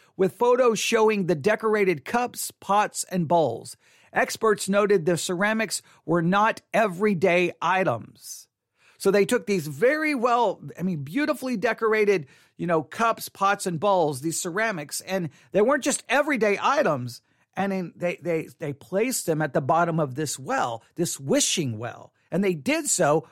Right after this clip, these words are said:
wishing for the drought to go away, wishing for rain, or whatever the case may be. Uh, they also found twenty-six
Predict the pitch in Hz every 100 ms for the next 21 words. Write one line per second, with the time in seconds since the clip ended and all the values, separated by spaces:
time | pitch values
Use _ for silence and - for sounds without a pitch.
0 | _ 220 262 - 233 202 - 208 190 214
1 | 135 208 226 160 185 170 147 135 127 131
2 | 247 - 220 185 202 165 208 175 135 123
3 | _ _ - 190 190 165 180 - 139 -
4 | 123 110 - 147 104 - _ _ _ _
5 | _ _ _ _ _ _ _ - - 165
6 | 180 190 202 240 240 240 - 214 202 196
7 | 151 - _ - - 220 277 285 - 262
8 | 247 -